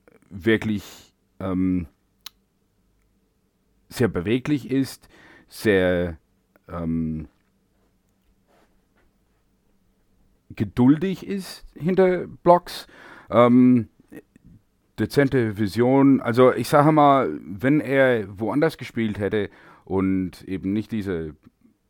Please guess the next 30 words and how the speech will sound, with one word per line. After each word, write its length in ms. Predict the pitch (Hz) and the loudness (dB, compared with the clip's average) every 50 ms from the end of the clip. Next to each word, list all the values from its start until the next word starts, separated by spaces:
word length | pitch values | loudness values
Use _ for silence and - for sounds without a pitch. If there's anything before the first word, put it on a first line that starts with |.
| _ _ - | _ _ -2
Beinverletzung 1500 | - 104 107 110 113 113 113 113 107 90 82 _ _ _ _ _ _ - - - 117 104 104 101 - - 101 95 85 | 0 2 2 2 2 0 0 -2 -2 -4 -8 _ _ _ _ _ _ -20 -12 -8 -4 -2 -2 -2 -4 -4 -6 -4 -4
hatte 340 | 95 98 - - 98 92 90 | -4 -4 -4 -4 -4 -4 -4
und 160 | 87 85 87 | -6 -6 -8
so, 220 | - - 95 92 95 | -6 -6 -6 -4 -4
dann 320 | 95 92 92 90 85 - | -4 -4 -4 -4 -6 -6
werden 360 | - 95 98 92 101 98 92 87 | -4 -4 -4 -2 -4 -4 -6 -6
viele 380 | - - 131 147 165 160 131 | -8 -6 -4 0 2 2 2
Teams 340 | - - 104 101 110 117 107 | 2 0 -4 -2 -2 -4 -4
dann 220 | - 107 101 104 98 | -4 -6 -6 -6 -6
als, 380 | - 92 98 90 - - - | -6 -8 -10 -10 -12 -16 -14
äh, 300 | - 104 104 95 87 80 71 | -12 -10 -10 -10 -10 -12 -12
dritter, 240 | - 107 113 107 113 | -10 -8 -6 -6 -6
vierter 320 | 104 - 113 113 110 107 104 | -6 -6 -4 -2 -2 -2 -2
Runde 280 | 107 117 127 135 120 | -2 -2 -2 -2 -4
Back 260 | 87 - 110 104 - | -4 -6 -10 -10 -10
sehen, 360 | - - 101 104 120 143 135 - | -10 -10 -8 -4 -4 -4 -4 -6
wenn, 340 | - 90 92 98 95 90 87 98 | -6 -8 -6 -6 -6 -8 -8 -6
wenn 160 | 98 98 104 | -4 -4 -4
nicht 260 | 107 98 - _ - | -4 -6 -8 _ -10
mehr. 340 | 82 85 87 87 98 131 151 - - - - - - - - - - _ _ - | -8 -6 -6 -6 -6 -8 -10 -14 -20 -20 -20 -20 -20 -20 -20 -20 -20 _ _ -4
Der 80 | 104 | -2
bringt 320 | 95 120 120 120 113 - - | 0 0 0 0 0 -4 -4
quasi 360 | - 117 110 110 101 107 90 | -2 0 0 0 0 -2 -4
alles 340 | 95 98 101 95 90 - - | -2 -2 -2 -4 -4 -6 -8
mit, 260 | 98 - - - _ _ _ _ - - - _ _ _ | -10 -10 -10 -14 _ _ _ _ -20 -20 -20 _ _ _
hat 420 | - - 113 110 98 - - - - | -6 -2 -2 -2 -2 -4 -16 -14 -10
ein 300 | - 101 101 101 104 98 | -6 -4 -4 -2 -2 -4
sehr 240 | 98 - - 117 113 | -4 -4 -2 -2 0
natürliche, 840 | 110 107 98 - - 117 120 127 131 110 - 110 98 98 95 90 85 - | 0 -2 -4 -4 -4 -2 -2 -2 -2 -2 -2 -2 -2 -2 -4 -4 -6 -10
ähm, 520 | - 92 87 87 87 90 90 85 82 82 | -12 -12 -12 -12 -10 -10 -10 -12 -12 -16